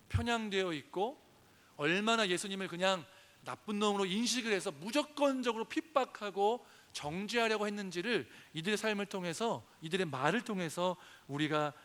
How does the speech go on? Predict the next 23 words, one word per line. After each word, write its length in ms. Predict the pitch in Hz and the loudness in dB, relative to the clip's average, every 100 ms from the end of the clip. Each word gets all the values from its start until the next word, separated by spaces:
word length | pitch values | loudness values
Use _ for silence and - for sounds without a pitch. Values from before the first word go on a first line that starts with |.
| - | -12
알 220 | 120 143 | 0 0
수 380 | 151 - 165 165 | 0 -4 -4 -4
있다라는 500 | 180 214 226 202 196 | -6 -4 -2 0 -2
것이죠. 400 | 180 135 - 117 107 _ | -4 -6 -10 -16 -20 _
이들은 420 | 160 202 247 262 131 - - - | -4 0 2 2 -2 -12 -20 0
예수님이 380 | 165 190 214 208 | 2 4 2 2
행하신 320 | 208 208 208 190 | 4 4 2 -2
기적이 300 | 180 185 175 | 2 2 4
무슨 260 | - 208 | 2 2
의미인지, 640 | 185 165 180 185 160 127 107 - - - - _ - | 0 0 -2 -2 -4 -8 -10 -20 -20 -20 -20 _ -8
이걸 240 | 180 202 | 4 4
왜 200 | 165 180 | 6 8
하셨는지, 760 | 214 214 214 202 202 196 160 113 - - - - - | 8 6 2 0 -2 -2 -4 -8 -12 -20 -20 -20 -14
왜 240 | 160 226 254 | 4 6 8
우리에게 320 | 202 220 214 | 6 2 2
이런 180 | 196 202 | 2 0
사랑을 320 | 233 214 208 | 0 0 0
베푸셨는지 880 | - 143 185 202 185 196 196 170 120 - - - | -4 -6 -4 -4 -4 -6 -6 -6 -8 -14 -20 -12
이거를 420 | 165 226 302 320 247 | -2 4 6 6 6
묻지 320 | 185 - 214 | 2 2 2
않았다는 520 | 143 180 196 180 170 | 2 0 0 -2 -8
거예요. 180 | 143 120 | -12 -10
그냥 460 | - 196 262 233 | -4 4 6 6